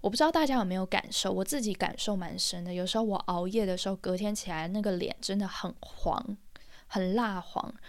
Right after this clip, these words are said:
然后你可能会看到有一些，有一些毛孔开始好像要发炎，甚至是就是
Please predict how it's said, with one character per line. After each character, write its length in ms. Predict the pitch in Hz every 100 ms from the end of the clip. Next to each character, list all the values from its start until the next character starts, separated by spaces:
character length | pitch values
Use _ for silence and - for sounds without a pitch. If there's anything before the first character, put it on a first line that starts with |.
| - - -
然 100 | 226
后 60 |
你 100 | 262
可 80 | 247
能 100 | 190
会 80 | 220
看 160 | 226
到 120 | 220 202
有 120 | 170
一 40 |
些， 180 | 180 202 - -
有 160 | 185
一 40 | 180
些 120 | 226
毛 340 | 214 175 165 214
孔 280 | - - - - - - -
开 160 | - -
始 140 | 202
好 80 | 180
像 160 | 220
要 60 | 226
发 360 | - 208 185 196
炎， 240 | - -
甚 220 | - 254
至 100 | 240
是 260 | 233 240 226 - - - - - -
就 120 | 247
是 400 | 233 240 208